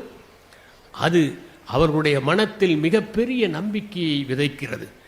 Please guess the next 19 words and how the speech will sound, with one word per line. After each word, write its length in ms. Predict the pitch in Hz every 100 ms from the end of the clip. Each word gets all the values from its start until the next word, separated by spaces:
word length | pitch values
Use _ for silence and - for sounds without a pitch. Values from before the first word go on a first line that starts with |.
| - -
அன்றிலிருந்து 840 | - 139 185 190 196 240 269 247 214
அவர்கள் 400 | 175 160 151 -
கடின 400 | 180 220 233 196
உழைப்பு 440 | 165 185 185 185
செய்வதற்கு 680 | - 165 156 143 131 147 139
தயாராகி 680 | - 143 160 156 135 123 139
விடுவார்கள். 480 | 139 117 107 - 101 - - - - - - -
எங்கள் 400 | 165 190 180 151
கிராமத்திலே 840 | 160 190 226 208 180 165 147 - - - - 131
ஒரு 260 | 156 147
கதை 320 | - 160 185
ஒன்று 360 | 160 139 127 127
உண்டு. 280 | 127 113 - - - _ - - - - _ -
ஒருவர் 520 | 147 180 175 151 127 -
அப்பாவியாக 840 | 135 - 196 214 214 220 214 214 208
சென்று 360 | 208 180 160
கொண்டிருந்தார். 640 | 147 139 127 127 123 120 110 - - - - - -
அப்போது 680 | 143 - 165 143 139 123 120 - - -
அங்கே 600 | - 135 156 156 180 190